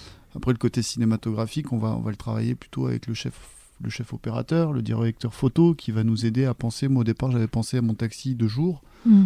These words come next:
Speaker 1: parce que petit garçon à faire tourner, parce que c'est pas évident, qu'il y a des règles drastiques, et moi, le chef opérateur m'a dit : « Écoute, la nuit, Paris, ça serait peut-être plus joli. » Et j'y ai réfléchi, et j'ai dit : « Banco, on part là-dessus. » Donc, euh,
Speaker 2: Mm.
Speaker 1: c'est, c'est, euh, voilà, après, on joue, et là, ça tape dans la rétine.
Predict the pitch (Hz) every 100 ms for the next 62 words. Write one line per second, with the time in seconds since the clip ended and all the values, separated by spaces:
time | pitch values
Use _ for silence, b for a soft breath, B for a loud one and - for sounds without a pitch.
0 | 165 - - 113 - 110 - 113 107 -
1 | 127 113 113 - 117 120 151 165 120 -
2 | 110 - - 113 107 110 131 160 165 -
3 | 113 107 113 113 107 104 - 151 165 160
4 | 120 113 113 113 113 117 113 123 - -
5 | 120 110 107 131 131 113 127 - - 120
6 | 110 127 165 165 147 123 123 156 165 -
7 | - 110 - 113 _ - 113 117 160 -
8 | b b b b b b 110 98 107 104
9 | - 104 127 160 160 117 110 104 104 104
10 | - 151 143 107 - 113 123 - 180 170
11 | 123 117 214 180 175 110 - 120 117 120
12 | 123 120 113 127 170 117 - 127 120 110
13 | 139 160 - b b b - 104 123 151
14 | - 117 - 131 127 120 123 - 127 131